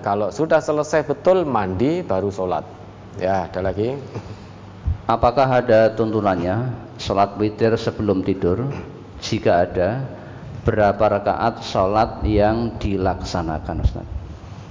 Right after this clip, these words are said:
Speaker 1: Ada tuntunan dari Nabi itu.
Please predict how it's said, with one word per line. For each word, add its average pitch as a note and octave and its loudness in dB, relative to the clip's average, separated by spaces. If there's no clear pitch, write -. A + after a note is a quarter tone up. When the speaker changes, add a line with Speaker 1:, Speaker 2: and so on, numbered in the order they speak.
Speaker 1:
Ada G#2 4
tuntunan C3+ 2
dari B2 4
Nabi C#3+ 0
itu. D3 -2